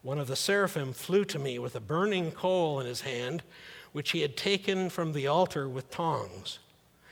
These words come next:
He touched my mouth with it and said, 'Behold, this has touched your lips,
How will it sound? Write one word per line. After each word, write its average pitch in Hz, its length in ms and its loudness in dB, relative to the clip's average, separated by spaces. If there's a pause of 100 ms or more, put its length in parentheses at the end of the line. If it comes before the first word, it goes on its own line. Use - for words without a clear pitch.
He 151 140 -6
touched - 440 0
my 175 200 2
mouth 180 400 4
with 143 180 -2
it 170 220 2
and 139 200 -2
said, 127 520 0 (600)
'Behold, 196 520 6
this 214 160 2
has 180 180 2
touched - 460 2
your 180 140 2
lips, - 540 0